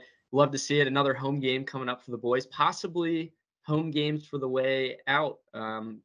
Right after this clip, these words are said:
I, if I'm correct on that, I think we have a possibility to host all the next games. Um, so that would be pretty cool to see.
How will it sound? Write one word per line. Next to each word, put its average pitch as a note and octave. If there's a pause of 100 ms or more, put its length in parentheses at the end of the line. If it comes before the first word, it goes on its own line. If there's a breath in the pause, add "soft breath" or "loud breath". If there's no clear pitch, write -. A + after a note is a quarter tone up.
I, -
if C3
I'm B2
correct C#3
on A#2+
that, A#2
I A2+
think C#3
we B2+
have B2+
a A#2+ (720)
possibility C3+
to A#2+ (100)
host C#3+
all B2
the A#2+
next A#2+
games. A#2 (560)
Um, A2 (580)
so -
that A#2
would A#2
be A#2+
pretty A#2
cool A#2
to A2+
see. A#2+